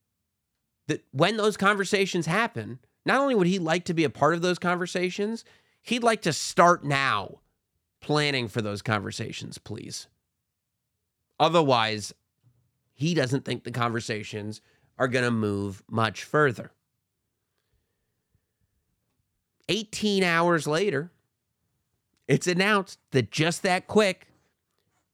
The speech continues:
Mister McMahon's back on the board. W W E put out a press release. "Today, we announced that the founder of W W E, Vince McMahon, will be returning to the board, and chairman and co-C E O Stephanie McMahon, co-C E O Nick Khan, and chief content officer Paul," oh, said,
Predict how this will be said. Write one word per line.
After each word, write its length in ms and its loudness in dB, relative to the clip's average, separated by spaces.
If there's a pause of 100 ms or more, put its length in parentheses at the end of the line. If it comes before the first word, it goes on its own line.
(520)
Mister 180 0
McMahon's 360 0
back 220 2
on 120 6
the 80 0
board. 400 2
W 180 4
W 240 6
E 100 6
put 160 4
out 120 6
a 40 4
press 300 6
release. 240 4
"Today, 320 4
we 160 4
announced 380 2
that 100 0
the 100 0
founder 380 6
of 80 4
W 200 4
W 240 4
E, 120 6
Vince 320 2
McMahon, 520 2 (340)
will 160 10
be 160 6
returning 440 4
to 60 0
the 100 2
board, 380 -2 (300)
and 120 0
chairman 360 4
and 100 -2
co-C 480 2
E 60 6
O 80 4
Stephanie 420 2
McMahon, 500 0
co-C 520 2
E 60 6
O 240 4
Nick 260 0
Khan, 340 4 (240)
and 100 2
chief 240 2
content 400 2
officer 600 0
Paul," 260 2
oh, 160 6
said, 540 -2